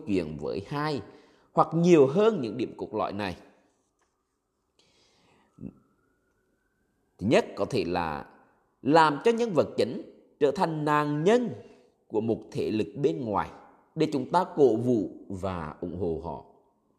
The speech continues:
Có thể đặt nhân vật vào một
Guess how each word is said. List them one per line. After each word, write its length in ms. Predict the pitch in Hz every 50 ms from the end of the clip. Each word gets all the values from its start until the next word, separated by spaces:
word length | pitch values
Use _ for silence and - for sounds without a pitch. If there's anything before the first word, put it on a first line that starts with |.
| _ _ _ _ _ _ _ _ _ _ _ _
Có 100 | - 78 -
thể 400 | 101 95 80 - - - 202 233 - - - - _ _ _ _ _ _ _ _ _ _ _ _ -
đặt 180 | - 151 151 - 175
nhân 200 | 185 220 233 220
vật 240 | 170 147 120 - - 110
vào 240 | 120 139 135 135 135
một 120 | 131 123